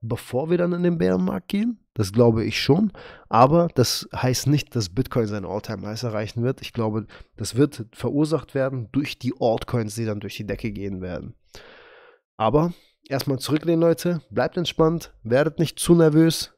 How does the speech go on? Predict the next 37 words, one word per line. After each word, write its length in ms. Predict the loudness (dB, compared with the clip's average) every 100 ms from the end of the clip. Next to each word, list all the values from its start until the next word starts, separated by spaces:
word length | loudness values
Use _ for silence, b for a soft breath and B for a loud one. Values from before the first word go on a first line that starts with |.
| -12
Es 140 | -8
ist 140 | -6 -4
eine 80 | 0
ganz 260 | -2 0
normale 300 | 0 0 0
Bewegung. 540 | -2 -2 -2 0 0 -2 B B B
Wir 140 | 0 0
erwarten 480 | 2 0 0 -4
noch 160 | -4 -4
und 120 | -6
antizipieren 580 | -6 -6 -8 -4 0 0
noch 120 | 0
diese 220 | -2 -4
Rotation, 520 | -2 -4 -4 -6 -6 -8
die 80 |
kommen 320 | -8 -8 -6 -6
wird. 240 | -8 -10 _ _ _ _ _ _ _ -8
Meines 300 | 2 4 6
Erachtens 240 | 4 2 2
nach 160 | 0
wird 160 | 0 2
die 60 | 4
kommen. 320 | 4 2 -2 -6
Wer 100 | -6
nicht 180 | -4
dran 160 | -4 -2
glaubt, 380 | 0 -2 -4 -8 -4
hey, 180 | -4 -4 _ _ -20 -16
dann 160 | -10
glaubt 200 | -8 -8
ihr 100 | -8
halt 120 | -10 -10
nicht 180 | -10
daran. 380 | -8 -6 -8 -10 -10
Ähm, 320 | -8 -8 -8
es 140 | -10 -10
hat 240 | -12